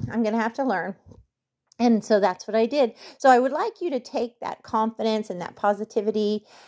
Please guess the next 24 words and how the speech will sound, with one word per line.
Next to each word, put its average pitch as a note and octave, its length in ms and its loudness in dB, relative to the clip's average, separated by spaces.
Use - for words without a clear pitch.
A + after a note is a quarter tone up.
and F#3+ 320 2
that F#3+ 220 0
attitude G#3 720 2
of F3+ 280 -2
"I F3+ 120 -2
can, A3+ 460 0
I F3+ 140 -2
will," G#3 520 2
and A#3+ 140 -2
apply D#4+ 300 2
it D4 240 0
to A#3 420 -2
your G3+ 540 2
horses - 560 -4
and G3 300 -2
your, G3 340 2
uh, F#3 360 0
setting G#3+ 420 0
those G3+ 240 -4
goals G3+ 380 0
and F#3+ 120 -8
competition G3 600 -6
for - 180 -8
yourself. A#2 540 -2